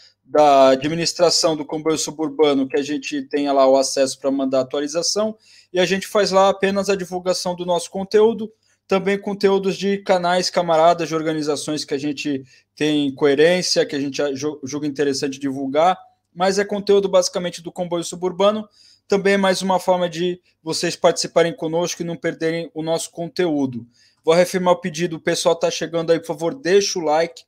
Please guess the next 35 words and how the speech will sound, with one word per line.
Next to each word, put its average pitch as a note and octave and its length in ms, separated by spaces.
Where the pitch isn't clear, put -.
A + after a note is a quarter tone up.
tá C#3 100
bom? D#3+ 240
Aqui D#3 220
pra, D3 240
pra D3 180
nossa C#3+ 360
transmissão. D3+ 720
É C#3+ 80
muito G3 280
triste G3+ 340
quando F#3+ 200
a F3+ 60
gente F3+ 280
vê E3 240
que E3+ 120
a D#3 40
gente D#3+ 140
faz D#3 280
uma D#3 240
live, D3+ 440
sei E3 200
lá, D#3 120
tem D#3 360
cento G3 320
e - 20
cinquenta, G3 480
duzentas F3 420
visual-, F3+ 460
visualizações, F3 880
aí D#3+ 100
tem F3 200
trinta G3 420
likes, E3 480
vinte E3 340
likes. D#3+ 540